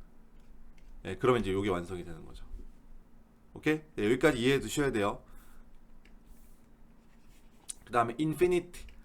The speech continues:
중요하고요. 무한한이란 뜻이죠. 이거의 반대말은 finite예요. 그냥 finite, infinite 아니고. 네, 요건 유한한 거죠.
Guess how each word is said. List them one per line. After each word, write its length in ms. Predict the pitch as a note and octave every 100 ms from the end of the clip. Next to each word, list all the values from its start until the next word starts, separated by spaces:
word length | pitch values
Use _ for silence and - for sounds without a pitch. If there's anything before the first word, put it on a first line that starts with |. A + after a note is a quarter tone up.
| -
중요하고요. 680 | - - A2 B2 C3 G#2 F#2
무한한이란 800 | G2 A2 D3 D3+ D3 C3+ G2+ G2+
뜻이죠. 420 | A#2+ B2 - F#2+
이거의 260 | G#2 B2+ B2
반대말은 840 | A#2 G#2+ D3+ D#3 C#3 D#3+ F3+ F3+ - - - -
finite예요. 720 | - A3 C4 F3 A#2 G2+ -
그냥 260 | - B2 A#2
finite, 540 | A#2 B2 G#2 - - A#2
infinite 560 | B2 B2 C3 A#2+ -
아니고. 500 | F#2 F2+ F#2 A#2 E3 - - - - - -
네, 100 | -
요건 220 | A#2 C#3 A2+
유한한 480 | C3 E3+ E3+ C3+
거죠. 320 | G#2+ F#2 G2